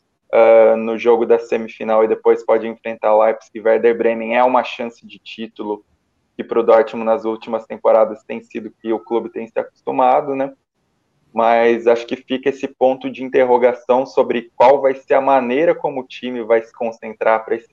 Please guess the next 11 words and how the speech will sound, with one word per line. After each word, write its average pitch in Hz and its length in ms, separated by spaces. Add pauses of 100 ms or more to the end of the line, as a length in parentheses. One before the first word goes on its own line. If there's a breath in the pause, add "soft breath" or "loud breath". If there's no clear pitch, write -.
fim 117 120
de - 120
temporada 120 680 (1120)
e 131 380
como 143 300
vai 151 160
ser 165 160
o 165 60
planejamento 170 720
pra - 140
próxima. 135 560